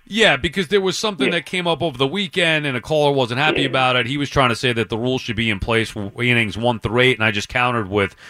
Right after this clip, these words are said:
Speaker 1: "Why not
Speaker 2: Yeah.
Speaker 1: just make the clock off during a bases loaded situation, regardless of what inning?"
Speaker 2: Yeah, I just, I just came up with a scenario, like, pitchers couldn't fool around with something like this. Say it's, like, it's the bottom of the tenth,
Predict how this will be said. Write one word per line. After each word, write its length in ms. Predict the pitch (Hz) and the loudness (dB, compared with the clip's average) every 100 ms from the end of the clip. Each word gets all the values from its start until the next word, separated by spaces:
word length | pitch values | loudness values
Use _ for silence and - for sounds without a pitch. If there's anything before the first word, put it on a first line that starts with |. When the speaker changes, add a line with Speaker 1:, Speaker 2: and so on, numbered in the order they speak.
| - - | -18 0
Speaker 1:
"Why 220 | 113 139 | 4 6
not 100 | 139 | 6
Speaker 2:
Yeah. 60 | |
Speaker 1:
just 220 | - 123 117 | 2 -2 -4
make 180 | 123 113 | -4 -6
the 60 | |
clock 480 | - 131 120 117 - _ _ | -6 -2 0 -2 -8 _ _
off 480 | 135 139 117 - - | 2 2 2 -8 -10
during 380 | 113 120 113 104 | -6 -2 -2 -2
a 40 | 95 | -2
bases 320 | 117 107 95 | -2 -4 -4
loaded 280 | 113 110 - | -2 -2 -4
situation, 560 | 107 107 101 98 101 | -8 -4 -4 -4 -6
regardless 500 | 92 90 113 107 98 | -6 0 0 0 -4
of 320 | 98 85 - 95 | -8 -10 -12 -6
what 140 | 104 | -2
inning?" 240 | 101 73 - _ _ _ _ _ _ _ _ - | -2 -4 -14 _ _ _ _ _ _ _ _ 2
Speaker 2:
Yeah, 200 | 190 190 | 4 6
I 80 | 208 | 4
just, 180 | 202 - - | -2 -12 -10
I 60 | 151 | -8
just 160 | 151 | -6
came 180 | - 156 | -4 -4
up 80 | 147 | -4
with 120 | 123 | -6
a 60 | 120 | -10
scenario, 400 | 147 143 123 107 | -8 -6 -4 -4
like, 200 | 120 101 _ _ _ _ _ 185 | -4 -6 _ _ _ _ _ -2
pitchers 320 | 220 233 160 - | 0 2 -2 -4
couldn't 280 | 156 135 - | -4 -4 -4
fool 200 | 185 170 | 0 2
around 320 | 135 147 147 | 4 4 4
with 100 | 131 - | 0 -4
something 260 | 156 127 117 | -8 -6 -6
like 180 | 110 | -6
this. 120 | 95 113 | -8 -6
Say 140 | 196 | -2
it's, 140 | 175 - | -2 -2
like, 180 | 143 104 | -8 -10
it's 100 | - | -12
the 60 | 160 | -2
bottom 260 | 143 151 147 | 2 2 0
of 80 | 110 | -6
the 60 | |
tenth, 320 | - 117 98 | -10 -8 -8